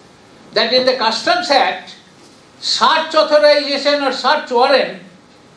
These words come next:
can be issued by an officer not below the rank of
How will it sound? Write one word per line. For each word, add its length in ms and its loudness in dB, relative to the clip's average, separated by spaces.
can 380 -2
be 300 -2
issued 480 0
by 180 2
an 120 -2
officer 680 -2
not 360 0
below 300 4
the 80 2
rank 380 -2
of 300 0